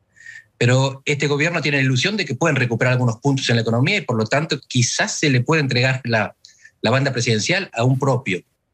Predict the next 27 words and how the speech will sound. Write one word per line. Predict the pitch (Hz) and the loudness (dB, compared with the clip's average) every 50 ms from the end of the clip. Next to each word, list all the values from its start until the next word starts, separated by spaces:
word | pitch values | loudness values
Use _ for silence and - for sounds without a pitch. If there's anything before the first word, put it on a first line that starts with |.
| _ _ _ _ _ _ _ | _ _ _ _ _ _ _
Y | - 104 | -2 0
ahí | 113 131 156 | 2 2 2
el | 170 156 | 2 0
kirchnerismo | 180 160 131 147 147 147 175 202 196 220 196 - - - _ - | 0 0 2 2 2 2 2 2 0 -2 -4 -4 -8 -12 _ -4
sigue | - - 185 180 | -2 0 0 0
tejiendo | 160 - 139 - 190 170 127 117 104 95 - - _ _ - | 0 -2 -4 -2 -2 -2 -2 -2 -4 -6 -10 -14 _ _ -2
y | 135 123 | 0 0
son | 170 175 185 | 2 2 2
hábiles. | 175 156 127 110 95 87 - - - - _ _ _ _ _ _ _ _ _ _ _ _ | 0 0 -2 -2 -4 -6 -8 -10 -10 -10 _ _ _ _ _ _ _ _ _ _ _ _
No | - 120 | 0 2
se | 120 131 | 2 2
les | 123 123 | 2 2
puede | 123 135 135 127 | 2 2 2 2
negar | 127 139 170 151 | 2 2 0 0
la | 131 113 | -2 -2
habilidad | 113 107 113 113 110 104 - - | -2 -2 0 0 -2 -2 -4 -6
de | 107 101 | -8 -10
supervivencia, | - 107 - 107 104 104 107 110 110 101 - - 87 - _ _ _ _ | -8 -6 -4 -2 0 0 0 0 -2 -2 -6 -8 -10 -14 _ _ _ _
la | - 123 | -4 -2
resiliencia, | 113 110 - 123 117 123 131 127 117 104 - - 101 | -2 0 0 2 2 2 2 2 0 -2 -2 -4 -4
la | 95 98 | -4 -4
capacidad | - 98 - 104 98 - 123 120 120 | -4 -4 -2 -2 0 0 0 0 -2
de | - - _ _ _ _ | -4 -10 _ _ _ _
sobrevivir | - - 110 110 117 127 123 | -4 -2 0 2 2 2 0
a | 113 | 0
las | 110 110 | -2 -4
crisis. | - 107 92 - - - - - - | -6 -6 -6 -6 -8 -8 -10 -12 -14